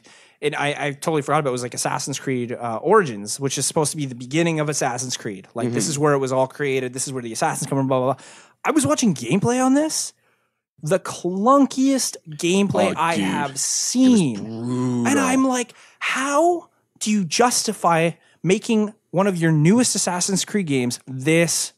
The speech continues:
Speaker 1: clunky?" I'm like, I go back and I look at Assassin's Creed one. And yeah, that game's not super popular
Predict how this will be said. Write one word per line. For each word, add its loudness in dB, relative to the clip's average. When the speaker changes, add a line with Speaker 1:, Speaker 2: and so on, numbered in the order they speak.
Speaker 1:
clunky?" -2
I'm 0
like, -4
I 2
go 0
back -6
and 2
I 2
look 0
at 0
Assassin's -4
Creed -2
one. 0
And 0
yeah, 4
that -2
game's 0
not 4
super -4
popular 0